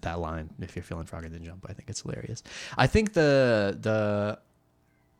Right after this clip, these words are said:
the instrumental. <laughs> I heard Kirby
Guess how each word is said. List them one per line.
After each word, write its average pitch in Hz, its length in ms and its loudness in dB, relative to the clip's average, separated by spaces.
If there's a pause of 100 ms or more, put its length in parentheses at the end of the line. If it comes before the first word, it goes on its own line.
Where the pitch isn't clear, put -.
(540)
the 127 280 0
instrumental. 151 680 2
<laughs> - 20 4
I 202 720 6
heard 180 220 6
Kirby 123 280 0